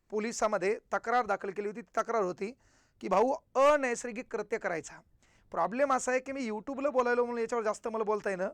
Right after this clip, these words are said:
नाहीतर मी याच्यावर लय डिटेल बोललो असतो. पहा,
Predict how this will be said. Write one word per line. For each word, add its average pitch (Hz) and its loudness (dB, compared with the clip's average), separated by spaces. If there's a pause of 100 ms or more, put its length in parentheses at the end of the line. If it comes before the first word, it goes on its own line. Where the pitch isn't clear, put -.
नाहीतर 202 -6
मी 226 -6
याच्यावर 247 -2
लय 254 0
डिटेल 247 0
बोललो 196 2
असतो. - -8 (1120)
पहा, 170 4